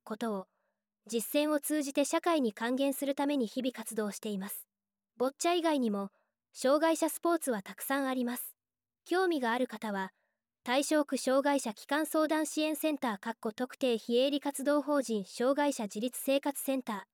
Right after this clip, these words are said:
スクラム、かっこ閉じにご連絡ください。特定非営利活動法人障害者自立生活センター、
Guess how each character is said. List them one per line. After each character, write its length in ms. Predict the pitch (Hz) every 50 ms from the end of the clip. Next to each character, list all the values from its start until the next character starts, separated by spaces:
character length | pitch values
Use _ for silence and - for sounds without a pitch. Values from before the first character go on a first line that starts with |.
| _ -
ス 100 | - -
ク 80 | - 349
ラ 140 | 349 339 294
ム、 80 | 254
か 120 | - - 233
っ 40 | -
こ 80 | - 285
閉 140 | 285 294
じ 100 | 247 240
に 140 | 226 208 190
ご 120 | - 196 196
連 180 | 214 233 247
絡 180 | 247 247 - -
く 100 | - 247
だ 80 | 247
さ 160 | 220 - 233 220
い。 80 | - _ _ _ _ _ _ _ _ _ _ -
特 200 | 240 226 - -
定 240 | - 320 320 339 330
非 220 | - - 294 294
営 140 | 285 302 302
利 100 | 311 302
活 240 | - 311 - 302 277
動 160 | 302 311 311
法 220 | 285 302 311 302
人 240 | 262 - 233 214 185
障 280 | - - - 240 254 277
害 200 | 285 294 294 269
者 100 | - 226
自 140 | 202 - 214
立 220 | 214 262 - - -
生 180 | - 269 277
活 220 | - 302 285 - -
セ 140 | - 277 277
ン 80 | 262
タ 80 | - 240
ー、 100 | 214